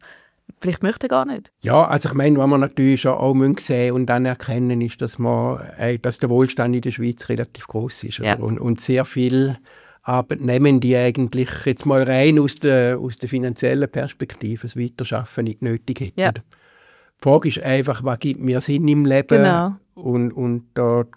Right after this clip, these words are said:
Speaker 2: glaube ich, ist die Arbeit schon noch ein wichtiger Punkt. Da hat man in der Corona-Zeit gesehen,
Speaker 1: Ja.
Speaker 2: oder?
Speaker 1: Ja.
Speaker 2: Wenn man mal länger nicht mehr arbeiten kann, merkt man mal, was die Arbeit eigentlich bedeutet
Speaker 1: Ja.
Speaker 2: im Sinn von, von Struktur im Leben,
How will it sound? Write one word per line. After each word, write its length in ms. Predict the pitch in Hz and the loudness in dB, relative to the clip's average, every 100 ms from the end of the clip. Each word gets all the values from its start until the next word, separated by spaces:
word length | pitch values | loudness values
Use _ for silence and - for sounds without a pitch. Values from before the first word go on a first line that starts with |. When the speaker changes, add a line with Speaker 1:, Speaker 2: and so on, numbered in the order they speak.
| - | -2
Speaker 2:
glaube 360 | 123 131 135 | 2 2 4
ich, 160 | 131 120 | 2 0
ist 100 | - | -2
die 40 | |
Arbeit 400 | 123 131 143 - | -2 -2 -4 -8
schon 200 | - 135 | -2 0
noch 100 | 143 | 0
ein 100 | 139 131 | 0 -2
wichtiger 380 | 151 - - | -4 -8 -8
Punkt. 460 | 127 - - 240 - | -6 -2 -4 -4 -4
Da 60 | 135 | -4
hat 120 | 123 | -2
man 160 | 127 | 0
in 80 | 120 | 0
der 80 | 120 | -2
Corona-Zeit 720 | - 113 131 135 139 131 127 | -4 0 2 0 -2 -6 -6
gesehen, 300 | - 110 117 | -6 -2 0
Speaker 1:
Ja. 100 | 190 | 0
Speaker 2:
oder? 220 | - 208 - - - 190 | -2 -4 -8 -20 -14 -4
Speaker 1:
Ja. 280 | 202 202 | -2 0
Speaker 2:
Wenn 100 | 175 143 | 0 -2
man 100 | 127 | -4
mal 160 | 127 | -2
länger 260 | 131 139 139 | 0 0 2
nicht 120 | 147 | 4
mehr 180 | 160 160 | 4 2
arbeiten 340 | 151 139 135 - | 0 -2 -2 -2
kann, 100 | 147 | -2
merkt 300 | 139 - 135 | -2 -4 -8
man 100 | 123 | -6
mal, 180 | 139 | -4
was 120 | 135 127 | -4 -6
die 60 | 131 | -8
Arbeit 260 | 127 127 - | -8 -8 -4
eigentlich 300 | 127 127 123 - | -2 -2 -4 -8
bedeutet 480 | 131 147 285 - | 0 4 4 0
Speaker 1:
Ja. 100 | 196 151 | 0 2
Speaker 2:
im 120 | 131 | 2
Sinn 320 | 127 127 127 | 0 -2 -2
von, 400 | - 120 117 123 | 0 0 0 -2
von 180 | - 113 | -4 -8
Struktur 560 | - 135 - - 160 165 | -6 -6 -4 0 0 2
im 140 | 156 | 0
Leben, 220 | 147 143 | 0 2